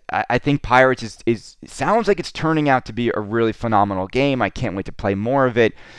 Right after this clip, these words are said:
Uh, but I think Jack has enough space between titles where it doesn't really matter. You know, because I,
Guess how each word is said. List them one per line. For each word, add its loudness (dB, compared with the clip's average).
Uh, 0
but 2
I 8
think -2
Jack 2
has 4
enough 2
space 0
between -6
titles 0
where 0
it -4
doesn't 0
really -4
matter. -4
You 2
know, 4
because 0
I, 6